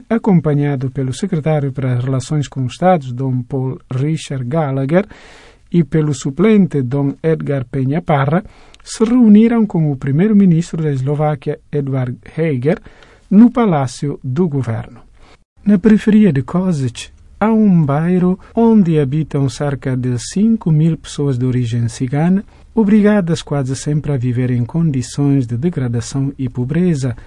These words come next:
sem gás, eletricidade ou água corrente. Uma porção de terra da qual todos fugiram, com exceção, porém, dos padres salesianos, que desempenham ali um importante trabalho pastoral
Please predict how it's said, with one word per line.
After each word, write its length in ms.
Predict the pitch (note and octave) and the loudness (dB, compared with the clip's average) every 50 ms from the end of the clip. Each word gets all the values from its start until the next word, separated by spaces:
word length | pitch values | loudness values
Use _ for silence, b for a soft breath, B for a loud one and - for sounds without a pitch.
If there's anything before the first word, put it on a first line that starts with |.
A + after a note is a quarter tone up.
| b b b b b | b b b b b
sem 400 | - - - C3+ B2+ B2 A#2+ A#2+ | -12 -8 -4 -2 0 0 0 0
gás, 560 | A2+ A#2 B2+ D3 D#3+ E3+ E3+ E3+ E3+ D3+ C#3+ | 0 0 -2 -2 -2 -2 -4 -4 -4 -4 -2
eletricidade 800 | D3 C3+ C3 B2 A#2 - - - B2 A#2+ B2 C3 C3+ C#3 B2+ C3+ | -2 0 0 0 -2 -4 -6 -6 -4 -2 -2 -2 -4 -4 -4 -4
ou 200 | C3 B2+ A#2+ A#2 | -4 -4 -4 -4
água 300 | A2+ A2+ A2+ A2+ A#2+ A#2+ | -4 -4 -6 -6 -6 -6
corrente. 480 | A2+ - D3 D3 D3+ C#3+ B2 A2+ - - - - - b b b b b b b b b b - | -4 -2 0 0 2 0 0 -2 -6 -10 -20 -20 -20 b b b b b b b b b b 4
Uma 180 | G3 G#3+ G#3+ | 4 6 6
porção 380 | G#3 - G3+ - - A#3 G#3 G3+ | 4 2 -2 -2 0 2 4 4
de 100 | G3 G3 | 4 4
terra 280 | - G3 E3 D3 C#3 C3 | 2 0 0 0 0 -2
da 140 | C3 C3 | -2 -4
qual 340 | B2 - - C3 C3+ C3+ C3 | -6 -6 -6 -4 -4 -4 -6
todos 480 | C3 - D3+ D#3 D#3 C#3 C3 C3 - - | -6 -4 -4 -2 -2 -4 -4 -6 -8 -10
fugiram, 580 | - - D#3+ D#3 B2+ C3+ C3 A#2+ A2+ A2+ G#2 - - - - - - - - - - | -10 -6 -6 -4 -2 0 -2 0 -2 -4 -6 -8 -12 -20 -20 -20 -20 -20 -20 -16 -4
com 220 | - G#3 A3 G#3+ | 2 4 4 4
exceção, 580 | G#3 F#3+ - - F3 D#3 - - - C#3 B2+ A#2+ | 4 2 0 -2 -4 -4 -4 -4 -4 -2 -2 -2
porém, 320 | A#2 D#3+ D#3+ E3+ F3 F3 | -2 -2 0 2 2 2
dos 260 | F3 E3+ D#3+ - - - | 2 0 -2 -6 -8 -12
padres 520 | - - D#3+ D3 C#3+ C3 C3 C3 - - | -6 -4 -4 -4 -4 -4 -6 -6 -8 -6
salesianos, 680 | - B2 A#2+ B2+ C#3+ D#3 F3+ E3 D#3+ E3 F#3 A3 - - B B B B B B B B B B | -6 -4 -2 -2 0 2 2 2 4 4 2 2 0 -4 B B B B B B B B B B
que 80 | - A3+ | 2 2
desempenham 640 | G3+ F3+ - F#3+ F3+ E3+ - D#3+ D3 C#3+ C#3 C3+ C3+ | 2 2 2 4 4 4 4 4 4 4 4 4 2
ali 180 | C3+ C3+ D#3 F#3+ | 2 2 2 2
um 100 | F#3+ F#3 | 4 4
importante 580 | F3+ D#3+ - D#3 C#3 - - G3 G#3 G#3 - | 2 2 0 -4 -6 -4 -2 -4 -4 -4 -6
trabalho 480 | - - D3 B2+ A#2 C3 C3+ C3 B2+ A#2+ | -8 -6 -4 -4 -2 -2 -2 -2 -4 -4
pastoral 580 | - - A#2+ A#2 - - A#2 A#2+ C3 C#3+ D#3 | -4 -6 -6 -6 -6 -6 -4 -4 -4 -4 -6